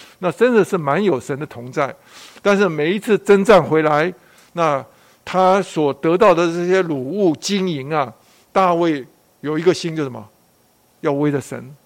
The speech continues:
好，他就分别为圣，把金子、银子、哈，铜啊，通通分别为圣。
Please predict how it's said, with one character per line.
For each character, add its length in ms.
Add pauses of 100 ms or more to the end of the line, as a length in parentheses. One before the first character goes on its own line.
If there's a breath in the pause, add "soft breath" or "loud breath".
(180)
好， 140
他 180
就 140
分 260
别 140
为 160
圣， 200 (340 soft breath)
把 160
金 340
子、 240
银 260
子、 220 (100)
哈， 280
铜 280
啊， 300 (300 soft breath)
通 200
通 160
分 220
别 120
为 140
圣。 180